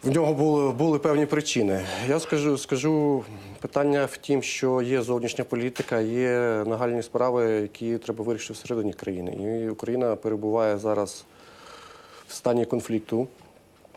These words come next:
неврегульованого. Ми не маємо оголошеної війни, але ми розуміємо, що фактично відбуваються воєнні дії. Тому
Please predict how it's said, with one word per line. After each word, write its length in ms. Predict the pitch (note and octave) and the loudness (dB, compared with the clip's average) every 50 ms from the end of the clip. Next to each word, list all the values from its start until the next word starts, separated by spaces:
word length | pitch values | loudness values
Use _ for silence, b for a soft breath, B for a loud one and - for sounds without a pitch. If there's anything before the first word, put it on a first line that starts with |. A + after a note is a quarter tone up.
| - - - | -20 -10 -4
неврегульованого. 960 | - A2 A#2 A#2+ A2+ A2+ G#2+ G2 A#2 A#2 B2 B2 A#2 A#2 A#2 A#2+ A#2 A2+ A#2+ A#2+ B B B B B B | 0 2 2 2 2 2 2 2 2 2 2 4 2 2 2 2 0 -2 -4 -8 B B B B B B
Ми 180 | - A#2 A2+ A2+ | -2 0 2 2
не 100 | A2+ A2+ | 4 4
маємо 240 | A#2 A#2 G#2+ G#2+ A2 | 4 4 4 4 2
оголошеної 540 | G2+ A2+ A#2 A2+ A2 - - A#2 A#2 A#2 A2+ | 2 2 2 2 2 0 0 0 2 2 4
війни, 260 | A#2+ B2 C#3+ E3 E3+ | 4 4 4 4 4
але 220 | D#3 A#2+ A2+ A#2 A#2 | 4 4 2 2 2
ми 100 | A#2 A#2 | 2 0
розуміємо, 500 | A2+ G#2 G#2 A2 A#2+ B2+ B2 A#2+ A2+ G#2 | 0 -2 -2 0 2 2 4 2 2 0
що 140 | - - | -4 -8
фактично 460 | - - - - - A#2 A2 - A2 G#2 | -14 -16 -18 -8 -6 -6 -4 -2 -4 -4
відбуваються 520 | G2 - - G#2+ A2 G#2+ G#2+ G#2 - G#2 | -2 -2 0 2 2 2 0 -2 -4 -4
воєнні 300 | G2 G#2 G#2 G2+ G2+ G2 | -2 0 0 0 -2 -2
дії. 260 | F#2+ G2 G2 G2 G2 B B B B B B B - | -2 -4 -6 -6 -6 B B B B B B B -6
Тому 580 | - A2+ G#2+ A#2+ C3+ C#3+ D3+ C#3+ C3+ C3 A#2+ | -2 0 2 4 4 4 4 4 4 2 0